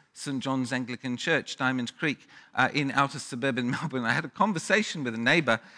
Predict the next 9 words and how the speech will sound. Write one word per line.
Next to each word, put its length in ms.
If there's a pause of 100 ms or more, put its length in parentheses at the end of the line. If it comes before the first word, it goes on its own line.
(160)
and, 340
uh, 280
that 200
man 380
mentioned, 640
uh, 180
what 300
he 160
called, 480